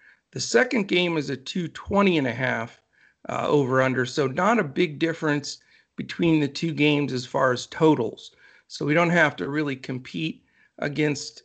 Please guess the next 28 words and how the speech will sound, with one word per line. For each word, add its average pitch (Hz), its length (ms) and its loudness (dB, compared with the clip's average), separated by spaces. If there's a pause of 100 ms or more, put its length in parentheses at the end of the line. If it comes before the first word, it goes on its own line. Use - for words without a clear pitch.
you 139 120 -6
know, 127 100 -2
which, 127 520 -2 (440)
if - 220 -8
you 151 60 -4
wanna 147 240 4
take 135 260 -2
a 120 60 -4
side 131 400 2
because 131 320 -10
the 113 80 -12
total's 139 420 -4
much 127 240 -4
higher, 120 400 -2
it 120 60 -4
is, 123 160 -8
it's 135 240 -12
pretty, 170 640 -2 (400)
pretty 254 180 0
even. 180 1400 2 (180)
<clears throat> - 220 -20
As 151 140 -8
far 233 240 4
as 170 100 0
injuries 208 460 -2
go 143 240 0
this 135 180 -4
game, 135 460 -4